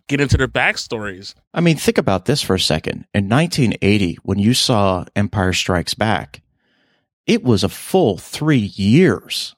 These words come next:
Speaker 2: before
Speaker 1: Right.
Speaker 2: you got to find out the resolution of what happened with Luke and Han Solo and, and everybody. So, I mean, <laughs> you know, we're, we're looking at May of twenty seventeen for episode eight, and that's, you know, that's a year and a half from now. So,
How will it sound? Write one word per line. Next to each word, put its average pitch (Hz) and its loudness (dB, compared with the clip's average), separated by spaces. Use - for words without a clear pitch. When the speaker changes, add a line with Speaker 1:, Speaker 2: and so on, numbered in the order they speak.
Speaker 2:
before 113 0
Speaker 1:
Right. 113 2
Speaker 2:
you 131 4
got 120 0
to 113 -2
find 117 0
out 104 0
the 98 0
resolution 104 0
of 90 -4
what 104 2
happened 107 0
with 90 -6
Luke 123 2
and 95 -2
Han 107 0
Solo 110 2
and, 104 4
and 98 2
everybody. 143 0
So, 104 2
I 101 4
mean, 98 0
<laughs> - -10
you 143 2
know, 104 2
we're, 135 2
we're 156 4
looking 196 2
at - 2
May 117 4
of - -4
twenty 120 2
seventeen 101 0
for 90 -2
episode 90 -2
eight, 92 -2
and 107 0
that's, 165 -2
you 113 -2
know, 78 -4
that's - -2
a 98 -4
year 101 -2
and 98 -2
a 95 -6
half 101 0
from 92 -8
now. 82 -2
So, 98 0